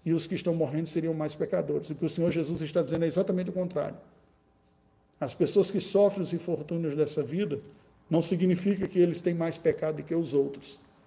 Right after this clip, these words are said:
Mas os infortúnios dessa vida são um claro recado da parte de Deus e lembrete de que a nossa casa não é aqui, que esse mundo é imperfeito, que nós não depo-, devemos depositar as nossas esperanças e confiança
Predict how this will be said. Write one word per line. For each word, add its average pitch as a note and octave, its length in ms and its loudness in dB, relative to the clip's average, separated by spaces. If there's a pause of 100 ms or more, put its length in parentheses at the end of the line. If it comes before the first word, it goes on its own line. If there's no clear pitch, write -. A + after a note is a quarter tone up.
(600)
Mas D3 220 2
os D#3 120 0
infortúnios F3+ 600 2
dessa E3+ 300 0
vida D3+ 420 -4 (400)
são - 260 -2
um D3+ 60 0
claro G#3 680 2
recado F3 580 0
da D3 120 0
parte F3+ 280 -4
de F#3+ 60 -4
Deus D3+ 260 -2
e D3+ 40 -2
lembrete D3 560 0 (360)
de C#3 100 -6
que D#3 120 -2
a C#3+ 100 4
nossa E3 340 0
casa D3+ 340 -2
não E3 160 -2
é D#3 100 -4
aqui, - 320 -8 (800)
que - 80 0
esse D3+ 160 0
mundo D3+ 320 2
é E3 40 4
imperfeito, D3+ 680 -4 (720)
que - 80 -4
nós C#3 200 2
não D#3+ 140 2
depo-, E3+ 380 6
devemos D3+ 580 2
depositar D3+ 540 2
as C#3 100 -6
nossas D3 340 -4
esperanças D3 720 -2
e D3 60 -8
confiança D#3+ 720 -4